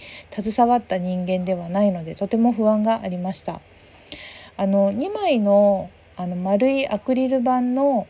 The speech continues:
間に絵の具を挟んで作品を作るというね、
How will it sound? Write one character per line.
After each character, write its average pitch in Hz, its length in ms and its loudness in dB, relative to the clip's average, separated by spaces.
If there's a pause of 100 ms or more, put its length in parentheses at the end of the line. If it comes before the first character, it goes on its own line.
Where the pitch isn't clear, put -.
(120)
間 208 320 2
に 247 300 2
絵 - 80 -2
の 240 160 2
具 247 120 2
を 254 80 2
挟 247 320 -4
ん 247 60 0
で 208 80 0
作 208 300 -4
品 214 260 -2
を 208 80 -2
作 - 220 -4
る 208 120 -2
と 165 160 -8
い 165 200 -8
う 170 40 -8
ね、 196 200 -2